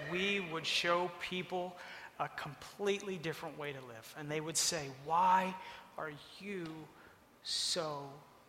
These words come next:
loving?" And we get to tell them the greatest love story that ever was. And they'd come to know the love of Jesus.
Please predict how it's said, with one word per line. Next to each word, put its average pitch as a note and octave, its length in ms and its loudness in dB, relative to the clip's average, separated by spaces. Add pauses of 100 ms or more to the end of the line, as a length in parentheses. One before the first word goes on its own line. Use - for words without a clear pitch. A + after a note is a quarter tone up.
(140)
loving?" B2+ 380 -8 (1120)
And C3+ 100 -8
we D#3 80 -4
get E3 200 -2
to F3+ 60 -8
tell E3+ 300 4
them D#3 220 -2
the C#3+ 60 -8
greatest D3+ 560 -2
love D#3 200 4
story D3 440 2
that C#3+ 180 -6
ever C3+ 160 -6 (100)
was. - 400 -4 (1000)
And D3+ 140 -2
they'd D3 160 -4
come D3 220 -2
to D3 100 -8
know C#3+ 180 -4
the C3+ 120 -8
love B2+ 280 -10
of - 60 -18
Jesus. - 540 -6